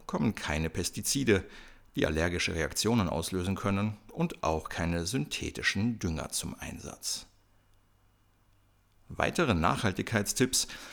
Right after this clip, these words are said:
finden Sie auf der Website der Umweltberatung. Den Link dorthin sowie Infos und Links zu den anderen Themen der heutigen Episode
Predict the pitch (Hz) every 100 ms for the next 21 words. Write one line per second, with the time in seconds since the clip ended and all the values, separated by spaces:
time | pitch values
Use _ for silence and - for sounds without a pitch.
0 | - - 220 190 131 135 104 98 104 107
1 | 87 78 - 82 78 - - 117 135 -
2 | 120 85 78 - 151 - - - - -
3 | - - - - _ 82 76 78 131 139
4 | - 87 127 170 170 190 185 - - 180
5 | 113 98 107 - 104 101 73 85 95 113
6 | - - 82 - 120 110 104 - 107 107
7 | 92 85 101 110 98 - 101 95 104 104